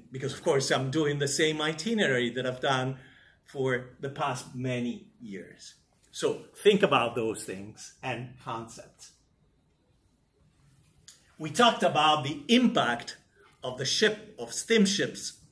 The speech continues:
of trains on the environment, and certainly the automobile has an even greater impact. But think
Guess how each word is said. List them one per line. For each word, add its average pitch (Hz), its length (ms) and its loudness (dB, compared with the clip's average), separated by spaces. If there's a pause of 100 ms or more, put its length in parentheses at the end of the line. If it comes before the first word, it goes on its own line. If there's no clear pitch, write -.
(1400)
of 139 420 4 (160)
trains 190 720 2
on 143 180 -2
the 135 100 2
environment, 160 840 4
and 165 260 -6
certainly 165 440 2
the 147 140 -4
automobile 160 680 2 (200)
has 147 280 -4 (120)
an 156 100 -8
even 139 300 2
greater 147 640 4 (200)
impact. 165 680 4 (580)
But 180 200 0
think - 340 0